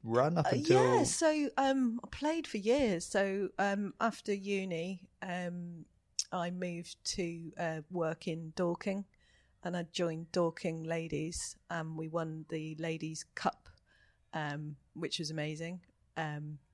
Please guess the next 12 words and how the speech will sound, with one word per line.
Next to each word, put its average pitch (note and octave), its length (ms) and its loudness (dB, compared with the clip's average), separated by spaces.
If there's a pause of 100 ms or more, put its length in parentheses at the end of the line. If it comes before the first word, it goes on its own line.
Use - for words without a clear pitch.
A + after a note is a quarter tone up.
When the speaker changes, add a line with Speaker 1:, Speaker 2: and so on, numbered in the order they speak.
Speaker 2:
we D3+ 180 -14
beat D#3+ 260 -6
Wasps, - 440 -4 (240)
um, D3 400 -10 (360)
twos E3+ 400 -2
in D3+ 100 -2
the C#3+ 60 -8
final. D#3+ 460 -2 (300)
Um, D#3 360 -6 (640)
so - 140 -4
that - 60 -6
was - 180 -6